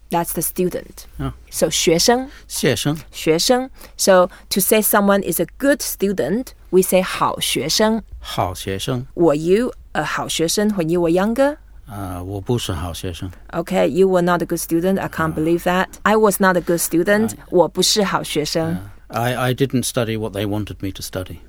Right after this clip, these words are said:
Speaker 1: Oh, I did the same. <laughs> I think we all went through that.
Speaker 2: <laughs>
Speaker 1: Okay, so, uh, we said not a good student. We say 不是好学生.
Speaker 2: 不是好学生.
Speaker 1: Yeah. Or we say,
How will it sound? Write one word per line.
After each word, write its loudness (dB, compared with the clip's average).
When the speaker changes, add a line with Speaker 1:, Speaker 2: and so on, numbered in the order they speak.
Speaker 1:
Oh, 2
I 0
did 0
the 2
same. 2
<laughs> 2
I 4
think 0
we 6
all 6
went 6
through 2
that. 2
Speaker 2:
<laughs> 0
Speaker 1:
Okay, 4
so, 4
uh, 6
we 2
said 4
not 4
a 0
good 2
student. 2
We 0
say 0
不 0
是 0
好 -8
学 -6
生. 0
Speaker 2:
不 -4
是 2
好 -2
学 -4
生. 4
Speaker 1:
Yeah. 0
Or 6
we -4
say, -2